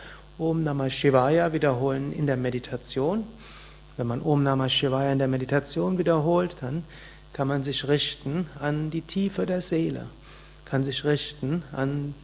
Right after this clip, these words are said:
den göttlichen Funken in einem selbst. Die Yogis haben ja das optimistischste aller Welt- und Menschenbilder und sagen, tief im Inneren ist in jedem Menschen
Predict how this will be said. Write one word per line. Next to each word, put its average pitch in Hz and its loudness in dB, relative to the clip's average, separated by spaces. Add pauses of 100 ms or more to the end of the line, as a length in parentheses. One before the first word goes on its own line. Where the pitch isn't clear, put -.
(140)
den 131 -2
göttlichen 165 0
Funken 175 -2
in 156 -6
einem 139 -2
selbst. - -6 (800)
Die 127 -4 (360)
Yogis 151 8
haben 147 6
ja 147 4
das 143 2
optimistischste 170 2
aller 156 0 (480)
Welt- 160 2
und 156 -2
Menschenbilder 143 4
und 123 -6
sagen, 131 -4 (400)
tief 208 2
im 190 0
Inneren 170 6 (120)
ist 151 -8
in 143 0
jedem 143 4
Menschen 147 0